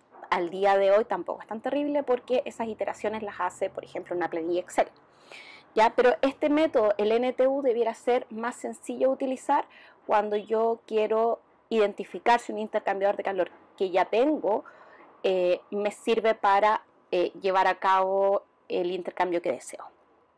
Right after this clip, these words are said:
Bien, eh, este método utiliza un, eh, coeficiente que se llama efectividad de la transferencia de calor, que se denota con la letra epsilon,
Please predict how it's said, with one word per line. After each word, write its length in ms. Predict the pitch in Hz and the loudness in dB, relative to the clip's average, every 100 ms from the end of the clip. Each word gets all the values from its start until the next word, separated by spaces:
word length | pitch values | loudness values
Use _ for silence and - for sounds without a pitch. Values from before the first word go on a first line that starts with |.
| _ _ _ _ _ _ _ - - - - - - _ _ | _ _ _ _ _ _ _ -20 -20 -20 -20 -20 -20 _ _
Bien, 260 | 202 214 - - _ _ _ _ - | 0 2 0 -4 _ _ _ _ 2
eh, 480 | 220 214 226 247 - _ _ - | 6 6 6 4 0 _ _ -2
este 260 | 277 - 339 | 0 2 2
método 460 | 330 - 269 285 - | 2 4 4 4 2
utiliza 840 | 233 240 254 277 - 302 302 320 - _ _ - | -2 -2 -2 -4 -2 0 0 -2 -10 _ _ 2
un, 720 | 262 269 285 285 285 285 277 - | 4 4 4 4 2 0 -2 -2
eh, 180 | 208 190 | -2 0
coeficiente 640 | 240 233 220 - 320 302 | -2 -2 -4 0 2 2
que 100 | 233 | -4
se 180 | - 220 | -6 0
llama 420 | 226 233 247 247 | 2 2 0 -2
efectividad 880 | 220 - 202 - 220 196 180 202 277 - - | -4 -6 -8 -4 -4 0 4 4 4 0 -4
de 140 | 233 | 2
la 100 | 233 | 2
transferencia 560 | 240 233 240 240 - 247 | 2 -2 -2 -2 0 0
de 120 | 240 | 2
calor, 360 | 233 240 285 - _ - | 2 4 2 0 _ -6
que 320 | 226 226 233 | 0 0 -2
se 180 | - 220 | -4 -2
denota 380 | 208 202 208 226 | 0 0 0 0
con 160 | 202 196 | 0 0
la 260 | 190 185 - | 2 2 0
letra 580 | 202 196 - 202 202 - | -4 -4 -2 0 0 0
epsilon, 540 | 208 214 - 262 294 | -2 -2 -4 0 0